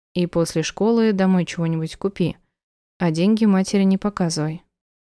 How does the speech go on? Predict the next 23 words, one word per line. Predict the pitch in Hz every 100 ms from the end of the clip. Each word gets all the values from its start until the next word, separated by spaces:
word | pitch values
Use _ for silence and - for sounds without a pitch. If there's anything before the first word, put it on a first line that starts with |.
| _
Да | 165 160
не | 160 160
дурак, | 151 151 147 151 - - _ _ _ _
солидно | - - 180 170 160 160
кивает | - 160 160 151 196
он. | 180 80 _ _ _ _ _ _ _ _ _
Я | 180 175 208 233
сбегаю | 208 196 196 202
вниз, | 190 202 226 180 - - _ -
перепрыгиваю | 180 165 165 170 165 165 165 160
через | - 170
храпящего | - 175 170 165 - 165 151
мужика, | 151 151 147 165 214 - _
выскакиваю | - 180 180 - 233 233 220 214
из | 208
подъезда, | - 202 214 196 - 147 - _ _ _ _
выдыхаю. | 175 170 170 170 185 160 170 - _ _ _ _ _ _ _ _
Нестерпимо | 185 185 - 190 180 - 240 233
хочется | - 208 - 202 190
курить, | - 208 214 180 - - - -
но | 175
я | 165 160
бросила | 160 175 185 - 165 -